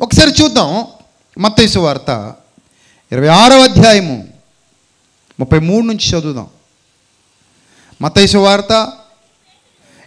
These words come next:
ఇరవై ఆరవ అధ్యాయము ముప్పై మూడు నుంచి చదువుదాం. ఆ.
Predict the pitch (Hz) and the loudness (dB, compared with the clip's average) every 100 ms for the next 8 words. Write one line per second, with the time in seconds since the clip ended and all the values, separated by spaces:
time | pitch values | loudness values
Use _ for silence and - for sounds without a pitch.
0 | 165 208 233 262 294 294 226 240 285 285 | 0 4 6 6 6 4 4 4 4 2
1 | 285 277 269 285 269 302 302 302 - 302 | 2 0 2 4 4 4 2 0 0 0
2 | 302 285 214 262 | 0 0 2 0